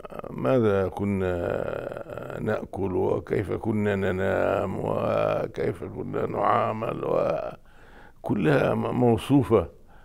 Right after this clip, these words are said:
يعني ينبغي أن يقرأها الإخوان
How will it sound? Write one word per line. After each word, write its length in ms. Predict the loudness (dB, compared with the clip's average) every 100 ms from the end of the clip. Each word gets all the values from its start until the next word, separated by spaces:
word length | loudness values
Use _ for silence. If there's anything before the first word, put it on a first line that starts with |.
| -20 -20 -20 -20 -14 -2
يعني 800 | 2 2 4 2 2 0 -2 -6 -8 -16 -20 -14 -4
ينبغي 540 | 2 6 6 6 4
أن 80 | 4
يقرأها 840 | 2 2 2 4 6 4 2 2 -4 -20 -20 -20 -20 -6
الإخوان 920 | 0 2 2 -2 0 4 6 4 2